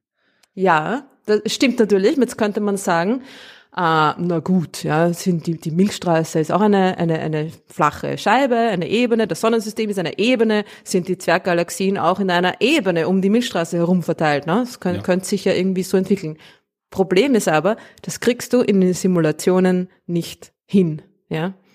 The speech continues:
Speaker 1: Und es macht doch, macht doch keinen Sinn, weil die Verteilung dieser kleinen Satellitengalaxien,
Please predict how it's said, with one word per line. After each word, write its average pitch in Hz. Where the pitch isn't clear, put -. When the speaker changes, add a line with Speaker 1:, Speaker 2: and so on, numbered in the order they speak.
Speaker 1:
Und 190
es 208
macht 233
doch, 240
macht 233
doch 254
keinen 240
Sinn, 240
weil 190
die 202
Verteilung 196
dieser 190
kleinen 180
Satellitengalaxien, 170